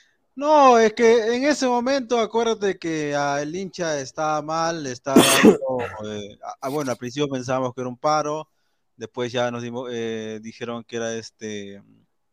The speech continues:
epilepsia, este, pero en medio de la camilla se levanta el señor y al parecer, este, era,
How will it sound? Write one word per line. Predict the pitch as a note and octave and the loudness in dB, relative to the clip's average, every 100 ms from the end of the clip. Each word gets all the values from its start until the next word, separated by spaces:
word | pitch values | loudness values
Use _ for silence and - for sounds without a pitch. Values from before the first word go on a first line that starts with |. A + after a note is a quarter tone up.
| _ | _
epilepsia, | A#2+ - B2 D#3 - C3 B2+ - _ _ _ _ _ - | -14 -4 2 2 2 -4 -4 -8 _ _ _ _ _ -14
este, | A2+ G#2+ - A2 | -14 -12 -10 -6
pero | B2+ B2 B2+ C3 | 0 4 4 4
en | C3 | 2
medio | C3+ D3 | 0 0
de | |
la | C#3+ | 0
camilla | - C3 C#3+ D3 C#3+ | 0 0 0 0 0
se | B2+ | 0
levanta | A#2+ B2+ C3+ C3+ | 0 0 -2 -4
el | B2+ | -6
señor | C#3 C3+ C#3 C#3 D#3+ | -6 -4 -2 -2 -2
y | C3 G#2+ | -8 -10
al | G2+ | -12
parecer, | - G#2 G#2 - A2 A2 | -10 -10 -10 -10 -10 -10
este, | A2 - G2+ G#2 | -14 -14 -12 -10
era, | G#2+ | -8